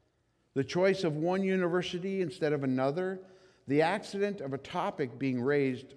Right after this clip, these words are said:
or not raised at a first meeting. Any of these chances might have kept us apart. But for a Christian,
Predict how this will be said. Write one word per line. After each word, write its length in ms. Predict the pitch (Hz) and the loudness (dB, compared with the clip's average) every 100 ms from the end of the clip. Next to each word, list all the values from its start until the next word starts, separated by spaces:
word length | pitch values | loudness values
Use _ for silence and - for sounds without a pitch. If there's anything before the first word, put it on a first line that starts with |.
| - | -6
or 160 | 117 | -2
not 320 | 120 156 190 | -2 -2 -4
raised 320 | 120 113 110 - | -2 -2 -2 -4
at 100 | 110 | -4
a 60 | |
first 340 | 110 127 123 - | -4 -6 -8 -8
meeting. 460 | 139 139 95 85 - - _ _ _ _ _ _ _ _ | -4 -4 -4 -10 -16 -20 _ _ _ _ _ _ _ _
Any 260 | 160 240 269 | -2 0 2
of 140 | 208 | 0
these 240 | 170 160 - | 0 -4 -6
chances 800 | - 175 175 - 104 98 - - _ _ _ _ _ _ _ _ - - | -4 -4 -4 -6 -8 -10 -14 -20 _ _ _ _ _ _ _ _ -20 -6
might 160 | 127 139 | -2 -2
have 100 | - | -4
kept 240 | 107 - | -10 -10
us 140 | 101 | -14
apart. 360 | 104 - 120 120 117 _ _ _ _ _ _ _ _ _ _ _ _ _ _ _ _ _ _ _ - | -14 -12 -12 -12 -18 _ _ _ _ _ _ _ _ _ _ _ _ _ _ _ _ _ _ _ -8
But 140 | 113 | -8
for 180 | 113 127 | -4 -4
a 60 | |
Christian, 640 | - 190 202 - 113 104 | -2 -2 -2 -4 -6 -6